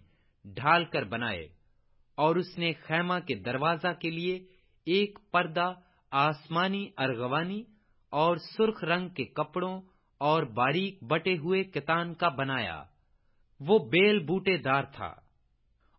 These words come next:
اور اس کے لیے پانچ ستون کنڈوں سمیت بنائے، اور ان کے سروں اور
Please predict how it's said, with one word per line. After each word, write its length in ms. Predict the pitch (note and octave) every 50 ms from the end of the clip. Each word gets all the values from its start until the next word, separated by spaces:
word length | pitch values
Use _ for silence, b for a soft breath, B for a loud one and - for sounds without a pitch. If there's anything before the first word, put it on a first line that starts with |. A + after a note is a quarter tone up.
| _
اور 160 | C#3+ D3 D#3+ E3+
اس 220 | G3+ G3+ G3+ -
کے 140 | - A3+ A3
لیے 340 | G3 F3 C#3+ B2 C3+ D#3+ F3+ b b b b b b _ _
پانچ 400 | E3+ E3+ F3+ F#3+ G3+ G3 G3 - - - -
ستون 420 | D3+ D3 - G3 G3+ G#3 G3+ G3 F#3+ - -
کنڈوں 360 | G3+ G3 F#3+ F#3 G#3 G#3 G#3 G3+ - -
سمیت 400 | - D3+ D#3 F3 F#3+ G3+ G3 -
بنائے، 380 | B2+ C3 B2 B2+ B2 A2 F#2 D#2+ D2 - - _ _ _ _ _ _ _ _ _ _ -
اور 240 | D3+ D#3 D#3+ E3+ E3 E3+ - -
ان 160 | F3+ F#3 F3+
کے 160 | F#3 G3+ F3+ D3 - -
سروں 280 | - F#3 F#3 G3 G3 G3 G3 - _ _ _
اور 260 | C#3+ D#3 F3+ F#3+